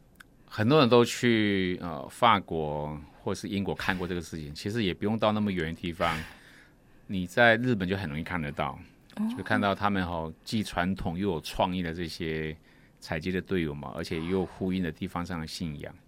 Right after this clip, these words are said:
Speaker 2: 嗯。
Speaker 1: 那我们当然也希望这个事情能够在台湾发生，能够在关渡来实现。
Speaker 2: 嗯。
Speaker 1: 可是这个其实需要很多的行政工作，很多的组织协调，还有很多的创意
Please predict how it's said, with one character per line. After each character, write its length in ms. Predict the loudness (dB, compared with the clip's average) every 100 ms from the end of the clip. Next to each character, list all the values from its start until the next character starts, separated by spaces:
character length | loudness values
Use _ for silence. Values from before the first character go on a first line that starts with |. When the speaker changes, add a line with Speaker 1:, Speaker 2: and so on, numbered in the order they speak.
| -4
Speaker 2:
嗯。 720 | -2 -2 -2 -2 -2 -6 -10 -14 -2
Speaker 1:
那 480 | 4 6 6 4 0 -8 _ _
我 100 | -2
们 80 | 6
当 160 | 8 10
然 100 | 8
也 100 | 4
希 200 | 2 4
望 120 | 4
这 60 |
个 60 | 4
事 180 | 0 -2
情 180 | -2 -2
能 120 | -2
够 160 | -4
在 420 | 0 4 6 4 0
台 180 | -2 -4
湾 120 | -2
发 220 | 0 -2
生， 160 | -2 -6
能 100 | -4
够 140 | -6
在 240 | 0 2 2
关 260 | 0 -2 -2
渡 220 | -4 -4
来 180 | -4 -6
实 240 | -10 -12
现。 300 | -8 -8 -8 -14 -8
Speaker 2:
嗯。 320 | -6 -4 -4 -6 _ -20 -8
Speaker 1:
可 100 | -2
是 100 | 2
这 100 | 4
个 60 |
其 260 | 2 0 -4
实 140 | -2
需 180 | -2 2
要 100 | 2
很 200 | 2 -2
多 200 | -4 -4
的 520 | -4 -4 -4 -6 -10 -10
行 200 | -2 0
政 120 | 0
工 200 | 0 -2
作， 220 | -2 -2
很 200 | -2 -6
多 200 | -6 -6 -4
的 440 | -4 -4 -4 -6
组 180 | -8 -6
织 140 | -2
协 200 | -2 -2
调， 280 | -4 -4 -4
还 100 | -4
有 80 | -6
很 180 | -6 -6
多 140 | -8
的 200 | -6 -8
创 320 | -6 -4 -2 -4
意 300 | -8 -8